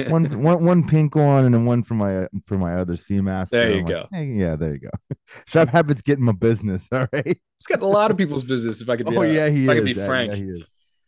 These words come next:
Speaker 2: <laughs>
Speaker 1: This,
Speaker 2: All right.
Speaker 1: this was a good investment for him. That's
Speaker 2: Yeah,
Speaker 1: for sure.
Speaker 2: a hundred percent, a hundred percent. He's got a nice big tax write-off too,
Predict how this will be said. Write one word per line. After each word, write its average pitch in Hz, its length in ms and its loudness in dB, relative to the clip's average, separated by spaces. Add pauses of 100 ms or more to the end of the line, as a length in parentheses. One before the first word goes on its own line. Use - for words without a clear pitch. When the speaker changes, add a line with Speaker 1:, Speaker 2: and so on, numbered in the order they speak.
(220)
Speaker 2:
<laughs> - 80 -12 (1120)
Speaker 1:
This, 117 160 -20
Speaker 2:
All 143 60 -16
right. 139 120 0
Speaker 1:
this 135 120 -2
was 156 80 0
a 131 60 2
good 113 160 0
investment 92 420 0
for 78 100 -20
him. 71 160 -14
That's 78 140 -12
Speaker 2:
Yeah, 135 300 0
Speaker 1:
for 90 40 -14
sure. 101 200 -16
Speaker 2:
a 120 60 -6
hundred 127 300 -4
percent, - 300 -12 (180)
a 95 60 -6
hundred 95 240 -8
percent. - 260 -18 (220)
He's 104 200 -6
got 107 120 -2
a 104 60 -6
nice 104 240 -4
big 98 260 -4
tax 92 300 -6
write-off 50 340 -12
too, - 160 -16